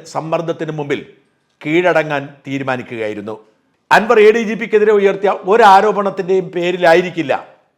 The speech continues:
നടപടി. നേരെ മറിച്ച് പ്രതിപക്ഷ നേതാവ് വി ഡി സതീശൻ ഉയർത്തിയ പൂരം കലക്കലിന്റെ പശ്ചാത്തലത്തിലാണ്. തൃശൂർ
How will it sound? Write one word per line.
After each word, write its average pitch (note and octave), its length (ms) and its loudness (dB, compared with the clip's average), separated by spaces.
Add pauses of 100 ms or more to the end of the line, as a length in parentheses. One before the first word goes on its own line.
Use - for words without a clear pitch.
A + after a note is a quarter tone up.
നടപടി. B2+ 440 -2 (360)
നേരെ G#3+ 240 4
മറിച്ച് E3 320 -4
പ്രതിപക്ഷ G#3 340 -4 (140)
നേതാവ് F3 300 2 (120)
വി D#3+ 160 0
ഡി F#3 100 -2 (100)
സതീശൻ D#3+ 420 -6
ഉയർത്തിയ C#3 460 -2 (580)
പൂരം G3 340 2 (100)
കലക്കലിന്റെ D3+ 580 -4
പശ്ചാത്തലത്തിലാണ്. C#3 760 -8 (500)
തൃശൂർ E3+ 320 0